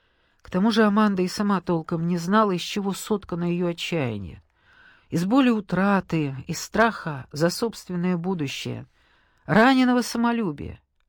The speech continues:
унизительности самой ситуации, разочарования, досады на то, что столько времени потеряно зря.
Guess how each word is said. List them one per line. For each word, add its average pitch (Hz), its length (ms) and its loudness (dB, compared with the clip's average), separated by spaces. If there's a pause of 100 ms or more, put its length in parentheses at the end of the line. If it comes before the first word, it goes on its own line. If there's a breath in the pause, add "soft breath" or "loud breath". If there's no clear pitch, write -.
(140)
унизительности 220 1160 2
самой 208 460 6
ситуации, 190 1120 2 (180)
разочарования, 214 1120 4 (340 loud breath)
досады 220 480 4
на 220 160 4
то, 240 160 0
что 220 240 -2
столько 220 440 0
времени 220 500 2
потеряно 214 600 2
зря. 190 460 2